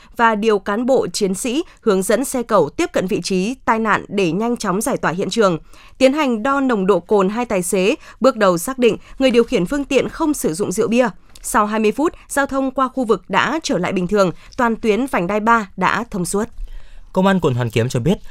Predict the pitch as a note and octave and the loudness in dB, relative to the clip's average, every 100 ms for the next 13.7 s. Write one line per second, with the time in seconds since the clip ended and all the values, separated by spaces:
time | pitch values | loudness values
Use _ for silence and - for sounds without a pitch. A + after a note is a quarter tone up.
0 | - - A#3 G#3 D3 - G3 D#3 - A#2+ | -18 0 0 2 -2 0 2 2 0 0
1 | A2+ C3 - A#2 G#2 G2+ B2+ A#2 A#2 G#2+ | 0 -2 -2 0 0 0 0 0 0 0
2 | A#2 - - - C3 D3+ F#3+ F#3 A#2 - | -2 -2 -10 -2 0 0 0 -2 -2 -2
3 | B2 C3 A#2+ A#2 A#2+ A2+ A#2 - A#2 A#2+ | -2 -2 -2 -2 -4 -2 -4 -2 -4 -2
4 | E3+ D#3+ B2 - B2+ E3+ D3+ A#2 - - | -2 -2 -2 -2 -2 -2 0 -2 -4 -6
5 | - E3+ B2+ G2+ A2+ A2 A2+ D#3 - - | -2 0 0 2 0 2 0 0 -6 -20
6 | - - E3+ D#3+ C#3+ A#2 B2 C3 B2+ - | -20 -6 -2 2 2 2 0 0 -2 -2
7 | B2+ D#3+ E3+ B2 B2+ C3+ E3+ C#3+ A#2 A#2 | -2 0 -2 -2 -2 -2 0 0 0 0
8 | A2+ B2 A#2+ D#3 B2+ C#3 C#3+ C3 A#2+ A#2 | -2 -4 -4 -2 -4 -4 -4 -4 0 2
9 | F#2+ G#2 A2 A#2+ D3 A2 - - - D#3 | 2 -2 -4 -2 0 0 -2 -2 2 2
10 | B2+ A#2+ A#2+ D3 D#3 A2+ - A#2 A2 G2+ | 2 0 -2 0 2 2 0 -2 -2 0
11 | A#2 A#2 F#3 - - C3 C#3 C3+ A2+ A2 | 0 0 -2 -10 -12 -4 0 0 0 0
12 | A#2+ - G#3+ - A#3+ F3 C3+ A#2+ B2+ B2 | -4 -2 -6 -4 -4 -2 -2 0 -2 0
13 | C3 A#2 B2 B2+ C3 A#2+ | -4 -2 -4 0 2 2